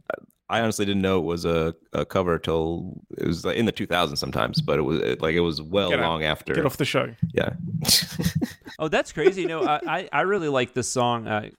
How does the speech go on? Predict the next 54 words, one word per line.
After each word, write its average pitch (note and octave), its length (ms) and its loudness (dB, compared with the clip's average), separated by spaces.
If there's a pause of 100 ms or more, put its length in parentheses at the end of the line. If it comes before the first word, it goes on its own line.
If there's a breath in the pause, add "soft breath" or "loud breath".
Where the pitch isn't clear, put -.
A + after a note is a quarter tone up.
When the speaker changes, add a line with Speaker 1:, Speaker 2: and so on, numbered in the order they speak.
(220)
Speaker 3:
so - 200 0
there's C#3 200 0
a C#3 80 0
band B2+ 500 0
called G#2+ 340 2
Cracker. C3 600 -2
That's C3 180 0
probably A#2 340 0
what G#2+ 240 -2
they're A2 160 2
more, G#2 320 0 (140)
no, A#2+ 200 2
but A#2 180 -2
the B2 80 0
same, C#3 340 2
but A#2 140 -2
the B2+ 80 0
lead B2+ 120 0
singer, C3 160 -2
he B2+ 120 0
also B2+ 180 0
had A2+ 60 2
a G#2+ 40 0
band G#2 280 -2
called G#2+ 180 -2
Camper A#2 300 0
Van G2+ 240 0
Beethoven. B2 640 0 (260)
And A#2 180 -2
they, B2 240 4
this A#2+ 260 -6
is, - 80 -4
like, C3+ 100 2
in A#2+ 80 0
the G#2+ 120 2
eighties, A2 300 2
they G#2+ 80 4
did G2+ 160 0
the G#2+ 80 0
song G#2+ 220 2
Pictures B2+ 400 0
of A2 80 0
Matchstick A2 480 0
Men, D#3 340 -4
and A2 140 -4
it's, G#2 140 -6
like, B2 120 -4
always C3+ 240 0
been A#2 140 -4
one A2 100 2
of G#2+ 40 -2
my G#2+ 100 2
favorite G#2 340 0
songs. A2 380 -2